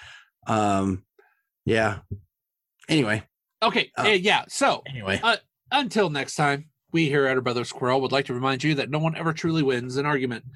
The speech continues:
Speaker 1: Unless you find a way to bring down Wall Street, in which case we say, "Rebel, rebel."
Speaker 2: The
Speaker 1: The whole
Speaker 2: Hamburglar?
Speaker 1: GameStop. No, the whole GameStop.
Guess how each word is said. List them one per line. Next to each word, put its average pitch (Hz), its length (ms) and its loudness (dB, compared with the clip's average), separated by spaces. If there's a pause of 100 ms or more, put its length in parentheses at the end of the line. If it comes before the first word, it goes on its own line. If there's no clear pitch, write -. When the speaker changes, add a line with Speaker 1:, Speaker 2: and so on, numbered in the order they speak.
(380)
Speaker 1:
Unless 131 460 4
you 180 80 4
find 175 320 4
a 196 60 4
way 127 560 2
to 143 100 0
bring 123 300 0
down 120 220 2
Wall 123 200 4
Street, 95 380 -4 (260)
in 110 100 0
which 117 220 2
case 123 420 0
we 120 100 2
say, 113 440 0 (100)
"Rebel, 104 340 2
rebel." 87 400 -2 (2750)
Speaker 2:
The 151 140 -4
Speaker 1:
The 131 40 0
whole 175 220 2
Speaker 2:
Hamburglar? 403 420 6
Speaker 1:
GameStop. 107 400 0 (120)
No, 117 260 0
the 95 120 0
whole 107 240 2
GameStop. 107 800 0